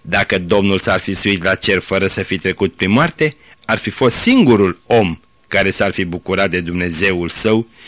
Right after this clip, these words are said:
lucru pe care, ca Dumnezeu, îl făcuse din veșnicie. Dumnezeu ar fi avut înaintea lui un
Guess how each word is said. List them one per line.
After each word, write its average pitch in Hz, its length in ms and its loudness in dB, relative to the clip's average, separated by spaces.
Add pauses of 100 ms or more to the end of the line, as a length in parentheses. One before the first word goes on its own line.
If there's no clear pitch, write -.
(140)
lucru 175 400 4
pe 127 160 0
care, 131 460 0
ca 120 160 2
Dumnezeu, 101 600 0
îl 131 120 2
făcuse 139 480 -2
din 87 200 -8
veșnicie. 117 680 -4 (640)
Dumnezeu 113 520 4
ar 113 100 4
fi 110 160 0
avut 98 320 0
înaintea 98 420 0
lui 110 220 2
un 101 200 -2